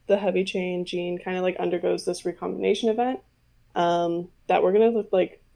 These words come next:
as Julian said, talk about in more detail, hopefully in a future episode. But, like, just as a brief introduction here, recom-, recombination of the heavy chain gene, um, kind of begins with this random D segment joining with a random J segment.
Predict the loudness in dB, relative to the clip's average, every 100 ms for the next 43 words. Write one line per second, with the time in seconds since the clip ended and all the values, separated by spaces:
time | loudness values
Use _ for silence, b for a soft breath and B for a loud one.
0 | -4 -2 -2 -2 -2 -2 -4 -4 -8 -4
1 | -2 -2 -4 -2 -2 -2 -6 -2 -2 -2
2 | -2 0 0 0 -4 -4 -4 -4 -4 0
3 | 0 -2 _ 0 0 0 -2 -2 -6 -6
4 | -6 -6 -4 -4 -4 -6 -6 -6 -8 -2
5 | 2 2 2 -2 -6 _ _ _ _ 8
6 | 8 8 6 4 4 4 6 4 4 4
7 | 4 0 -2 -2 0 0 0 -2 -2 -4
8 | -4 -2 -4 -6 -10 _ _ _ _ 0
9 | 2 4 0 -4 -4 2 2 2 -4 _
10 | _ 6 8 6 4 0 -2 -4 -2 0
11 | 2 2 2 0 -2 -2 0 -2 0 2
12 | 2 0 -8 _ 2 4 4 0 -2 -2
13 | -2 -4 -4 0 2 0 -4 -6 -8 -10